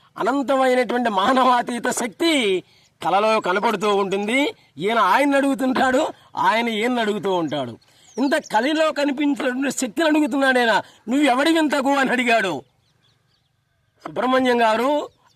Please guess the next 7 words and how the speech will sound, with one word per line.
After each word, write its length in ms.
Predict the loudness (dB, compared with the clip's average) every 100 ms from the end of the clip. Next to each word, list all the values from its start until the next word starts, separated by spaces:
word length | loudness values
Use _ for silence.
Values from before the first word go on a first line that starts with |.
| -4
ఆ 160 | -2
మానవాతీత 760 | -2 0 2 4 2 2 -2 -4
శక్తిని 360 | -4 -6 -2
అడిగాడు, 340 | -2 0 -2 -2 -10 _ -6
"నువ్వెవడివి?" 680 | 0 2 2 2 2 2
అని 80 | 2
అడిగాడు. 440 | 0 0 0 -2